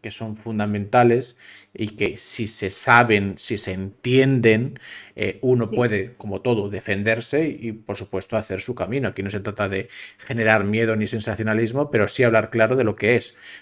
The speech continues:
Speaker 1: Para ti, ¿cuáles son esas?
Speaker 2: O sea, lo que más realmente, lo, lo que encuentro más, eh, escabroso
Speaker 1: Sí.
Speaker 2: es,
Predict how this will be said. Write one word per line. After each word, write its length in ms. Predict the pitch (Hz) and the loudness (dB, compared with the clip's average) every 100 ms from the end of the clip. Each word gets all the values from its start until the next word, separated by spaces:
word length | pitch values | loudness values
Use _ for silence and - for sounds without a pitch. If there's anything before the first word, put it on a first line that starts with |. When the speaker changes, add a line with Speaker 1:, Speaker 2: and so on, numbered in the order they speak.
| _ | _
Speaker 1:
Para 180 | 127 110 | 2 4
ti, 80 | 127 | 4
¿cuáles 220 | 135 127 | 4 4
son 160 | 127 127 | 0 -2
esas? 160 | 123 - | -4 -6
Speaker 2:
O 100 | 208 | -4
sea, 160 | 220 | -2
lo 100 | 196 | 0
que 120 | 202 226 | 0 2
más 180 | 269 | 2
realmente, 800 | 269 247 233 240 226 226 214 208 | 0 -2 -2 -4 0 0 0 -2
lo, 260 | 196 220 214 - | -2 -2 -2 -6
lo 160 | 226 | -6
que 60 | 226 | -4
encuentro 320 | 226 277 254 | -4 -4 -2
más, 320 | 240 233 - | -2 -2 -6
eh, 240 | 208 190 220 | -6 -8 -6
escabroso 960 | - _ - - 202 208 240 - 269 | -8 _ -16 0 0 0 -4 -4 -6
Speaker 1:
Sí. 120 | - | 2
Speaker 2:
es, 260 | 262 - | 2 2